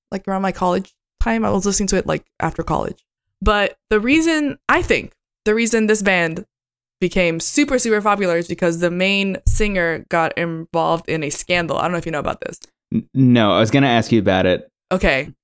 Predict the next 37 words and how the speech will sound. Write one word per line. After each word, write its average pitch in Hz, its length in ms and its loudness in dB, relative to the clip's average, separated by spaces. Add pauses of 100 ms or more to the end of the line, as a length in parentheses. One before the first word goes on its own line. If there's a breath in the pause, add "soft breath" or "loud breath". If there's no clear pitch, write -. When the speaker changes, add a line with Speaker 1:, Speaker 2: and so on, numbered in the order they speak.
(140)
Speaker 2:
Because 120 300 4
they, 135 140 6
Speaker 1:
'Cause 170 100 2
Speaker 2:
they 135 100 6
Speaker 1:
they, 139 40 6
Speaker 2:
allude 143 340 6
to 147 100 4
the 117 100 4
scandal, 104 400 4
Speaker 1:
they 98 60 6
Speaker 2:
or 92 40 4
they 80 100 2
Speaker 1:
mention 104 180 6
it. 104 60 -2
Speaker 2:
talk 110 220 4
about 92 180 2
it - 20 4
a - 40 4
little 90 160 2
Speaker 1:
Okay. 87 80 0
Speaker 2:
bit 78 120 2
in 87 120 0
the 82 60 0
show. 69 300 -2 (600)
Speaker 1:
So, 220 420 2 (120)
okay, 180 300 0
so 208 120 0
this 254 200 0
kinda, 254 500 2
this 220 160 2
kinda 302 200 2
exists 208 320 0
inside 196 240 2
of 190 100 0
a 180 40 -2
Netflix 170 440 -2
bubble. 143 360 -2